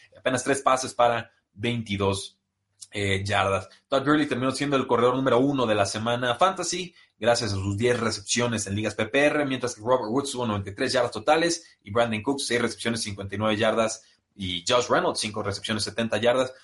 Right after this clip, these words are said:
también tuvieron tardes, eh, productivas. Nos dice Bob Sanz, Águilas y Redskins siguen con vida,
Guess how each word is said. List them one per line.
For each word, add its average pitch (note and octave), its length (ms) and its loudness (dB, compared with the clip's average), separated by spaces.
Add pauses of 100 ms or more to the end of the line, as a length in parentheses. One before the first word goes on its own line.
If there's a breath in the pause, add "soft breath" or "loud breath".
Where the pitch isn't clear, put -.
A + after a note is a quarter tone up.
(160 soft breath)
también A#2 340 0
tuvieron G2+ 380 0
tardes, F#2+ 560 0
eh, F2+ 400 -10
productivas. G2+ 920 -2
Nos B2 140 -2
dice C3+ 180 4
Bob C3+ 200 4
Sanz, D#3 420 2
Águilas C3 380 2
y G#2+ 60 -10
Redskins C3+ 360 0
siguen C3+ 200 -2
con A2+ 160 -4
vida, E3 320 2